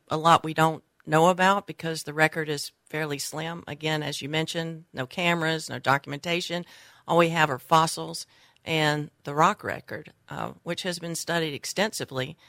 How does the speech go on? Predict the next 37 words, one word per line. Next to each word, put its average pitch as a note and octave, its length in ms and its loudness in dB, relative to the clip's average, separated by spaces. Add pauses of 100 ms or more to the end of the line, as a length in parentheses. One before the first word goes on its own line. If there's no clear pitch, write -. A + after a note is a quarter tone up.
(360)
And D3 160 -2
one F#3+ 140 6
thing F3+ 180 2
I E3+ 120 4
think F3 180 -4
is C#3+ 140 -2
kind D#3+ 200 -2
of D3+ 140 -4
cool, D#3 220 0
when D3 100 -4
I E3+ 80 2
was E3+ 160 -4
in D3+ 220 -6 (320)
college, D3+ 500 4
which - 240 -4
was C#3+ 240 -8 (500)
many, F3+ 220 4
many, D3+ 220 4
many, C#3+ 200 0
many C#3+ 220 -4
years C#3 320 -4
ago, C#3 340 0 (720)
um, D3 480 0 (1000)
you E3 100 -2
know, D#3+ 100 6
we D#3+ 140 0
knew E3+ 140 0
a D#3+ 60 0
certain - 280 4
thing, F#3 540 2 (340)
things G3 240 -4
about F#3 380 4
the - 100 -8
Earth D3+ 340 2
and D3 360 -4
Earth's D3 220 -4
history. C#3+ 500 -4